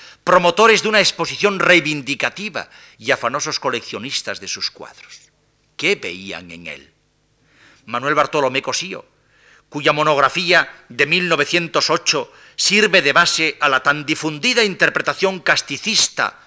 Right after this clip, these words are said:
del Greco, identificado con el alma castellana, vio claro, sin embargo, la raíz neoplatónica del Greco.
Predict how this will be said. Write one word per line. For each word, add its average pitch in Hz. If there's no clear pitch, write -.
del 107
Greco, 117
identificado 113
con 110
el 113
alma 113
castellana, 120
vio 151
claro, 156
sin 120
embargo, 107
la 117
raíz 113
neoplatónica 113
del 85
Greco. -